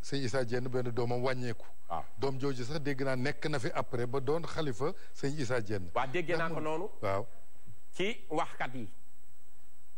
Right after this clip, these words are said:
Speaker 2: Euh, wóoru ma nag. Lu ma dégg la.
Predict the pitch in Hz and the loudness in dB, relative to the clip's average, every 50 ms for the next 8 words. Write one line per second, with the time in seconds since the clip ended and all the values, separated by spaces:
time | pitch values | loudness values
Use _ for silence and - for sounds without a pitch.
0 | - - - - - - - - - - - 127 131 135 131 - - 165 226 269 | 0 0 0 0 0 0 0 0 0 0 0 0 0 0 2 2 2 2 2 2
1 | 277 262 240 214 180 160 147 - - - - - - - - 120 107 - - - | 2 0 0 0 0 0 -2 -2 -2 -2 -2 -2 -2 -2 -2 -2 -2 -2 -2 -2
2 | - 147 156 170 180 165 147 170 139 120 139 120 | 0 0 2 2 2 2 0 0 0 0 0 0